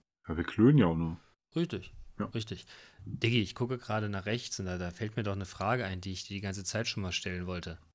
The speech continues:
Speaker 2: Hast du einen oder mehrere Adventskalender?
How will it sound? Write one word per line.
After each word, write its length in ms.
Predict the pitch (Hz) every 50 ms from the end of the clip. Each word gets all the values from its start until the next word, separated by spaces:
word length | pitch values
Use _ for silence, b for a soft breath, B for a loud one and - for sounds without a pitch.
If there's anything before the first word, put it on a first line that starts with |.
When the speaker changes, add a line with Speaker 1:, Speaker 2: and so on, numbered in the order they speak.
| _ _ _ - _
Speaker 2:
Hast 380 | - 110 107 - - - - -
du 400 | 131 135 139 143 151 151 139 - - _ _ _ _ _ _ -
einen 340 | 90 98 107 120 127 120
oder 160 | 110 101 101 95
mehrere 440 | 101 104 113 113 107 101 101 -
Adventskalender? 880 | 85 90 92 101 104 117 - - - - 87 85 82 78 73 78 78 -